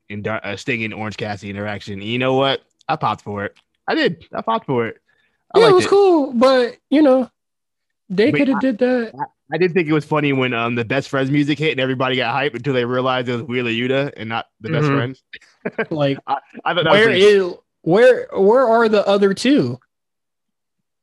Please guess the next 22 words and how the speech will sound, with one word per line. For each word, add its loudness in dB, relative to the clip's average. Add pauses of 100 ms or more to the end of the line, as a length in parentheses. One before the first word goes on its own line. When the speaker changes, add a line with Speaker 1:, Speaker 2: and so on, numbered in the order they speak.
(640)
Speaker 1:
Um, -16
I -6
don't -2
know 2
what, -10
I, -8 (340)
Trent's -4
hurt, -2
right? -4 (260)
Or -10
Chuck's -4
hurt. -6 (460)
Which -10
one's -4
hurt? -6 (2000)
Speaker 2:
Shit, -4
were 0
they 0
hurt -2
at -4
different, -2
like, -4